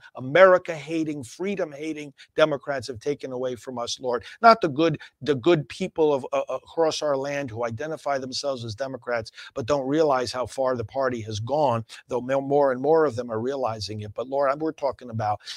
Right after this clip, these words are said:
these radical leaders and, and the radical left that has hijacked that party. Lord God, save us from their wicked doings and, uh,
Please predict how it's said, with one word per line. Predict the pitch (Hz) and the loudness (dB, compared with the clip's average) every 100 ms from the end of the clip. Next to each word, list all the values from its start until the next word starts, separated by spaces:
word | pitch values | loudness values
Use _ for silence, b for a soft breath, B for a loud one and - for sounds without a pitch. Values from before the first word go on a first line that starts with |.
| B | B
these | 131 107 | -8 -2
radical | 127 147 147 - 143 | 4 6 6 4 -2
leaders | 120 131 143 113 98 90 | -2 -2 -2 0 -2 -2
and, | 107 107 | -6 -14
and | 120 104 | -14 -10
the | 98 | -2
radical | 110 139 143 127 120 | 2 2 2 -4 -6
left | 120 117 | -4 -6
that | - | -8
has | 101 - | -10 -8
hijacked | - - 185 226 151 131 95 - - B B | -8 6 8 8 6 2 0 -12 -20 B B
that | 131 120 - | 2 2 2
party. | 139 127 113 110 107 _ | 4 6 6 2 -6 _
Lord | 131 151 185 180 156 - 117 | 2 6 8 6 4 -4 -12
God, | - 156 - - - _ _ | -2 0 0 -4 -14 _ _
save | - - 151 165 127 | -6 -2 4 4 4
us | 85 - - b b | -2 -2 -4 b b
from | - 127 117 | -2 0 0
their | 113 | 0
wicked | 104 104 110 113 98 - - | 0 -2 -2 -2 -4 -4 -4
doings | 113 113 95 85 85 - - | -2 0 -2 -6 -6 -8 -8
and, | 113 98 95 92 | -8 -6 -6 -4
uh, | 90 | -6